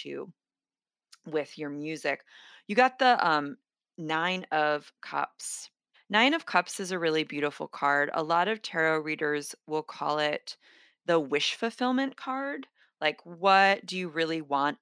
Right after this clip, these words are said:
out of this? Focus on what you really want out of this. And this is also a very interesting means for you to rebirth yourself yet again.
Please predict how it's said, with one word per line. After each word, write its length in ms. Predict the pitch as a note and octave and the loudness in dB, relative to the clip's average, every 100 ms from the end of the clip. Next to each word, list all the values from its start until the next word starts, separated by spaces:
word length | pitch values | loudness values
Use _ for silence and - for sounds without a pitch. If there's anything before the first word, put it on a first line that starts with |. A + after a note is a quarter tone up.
| - | -4
out 160 | C#3 | 0
of 160 | E3 E3+ | 0 0
this? 300 | A#3+ C4 - | -2 -2 -2
Focus 420 | A#3 A#3+ D#4 D4 | 0 0 -2 -4
on 180 | D#4 C#4+ | -2 0
what 140 | G#3 F#3 | -2 -4
you 160 | F3 | -10
really 320 | D#3 D#3+ E3 E3 | -4 0 0 2
want 220 | D#3 C#3+ - | 2 2 2
out 200 | C#3 D3 | 2 4
of 320 | E3+ G3 - _ _ | 2 2 -6 _ _
this. 360 | F3+ A3+ A#3 - | 0 0 0 -6
And 140 | F3+ F3+ | -6 -6
this 180 | F#3+ | -6
is 140 | C4 B3 - | -8 -8 0
also 580 | E3+ F3 - F3 E3 D#3 - - - | 0 0 -4 0 0 -2 -12 -20 -4
a 100 | - | -2
very 320 | D#3+ D#3+ E3 F3 | 2 4 4 2
interesting 640 | D#3 D3+ F3 - E3 D3+ C#3 | -4 -4 -6 -6 -4 -4 -4
means 540 | C#3+ D3 G3 C#4+ - - - | -4 -2 -4 -4 -10 -18 -20
for 140 | - F#3+ | -4 -4
you 220 | E3+ F#3+ | -2 -4
to 260 | F#3 G3+ F3 | -4 -6 -6
rebirth 640 | D3+ E3 F#3 D#3 D3+ D#3+ - | -6 -4 -4 2 2 2 -6
yourself 580 | D#3+ - - D3 C#3 C#3 _ | -8 -8 2 4 4 2 _
yet 320 | C#3 C#3+ C#3 - | 0 2 2 0
again. 640 | C#3+ C#3 C3+ C#3 G3+ D#4+ | -6 0 2 2 0 -4